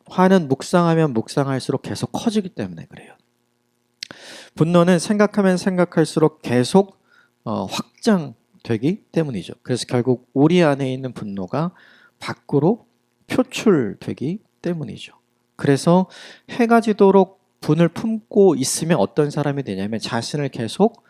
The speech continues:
누군가의 관계에서 위험한 사람이 되도록 놔두는 거예요. 그래서 우리 가끔 그런 경우가 있는 것 같아요. "오늘 누구 걸리기만 해봐." 막 이런 마음을 품게 되는 날이 있잖아요.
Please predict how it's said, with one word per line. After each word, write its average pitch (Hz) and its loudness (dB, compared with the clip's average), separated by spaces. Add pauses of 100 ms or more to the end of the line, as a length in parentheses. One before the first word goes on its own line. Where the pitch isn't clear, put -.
(460)
누군가의 131 0
관계에서 98 -8
위험한 131 -4
사람이 123 -6
되도록 113 -8
놔두는 107 -4
거예요. - -14
그래서 123 -4
우리 123 2 (300)
가끔 - -6
그런 165 -2
경우가 135 -2
있는 95 -8
것 98 -10
같아요. - -12
"오늘 123 -2
누구 104 -8
걸리기만 113 -8
해봐." 107 -8 (560)
막 104 -8
이런 147 2
마음을 107 -4
품게 202 -6
되는 113 -8
날이 - -16
있잖아요. 107 -16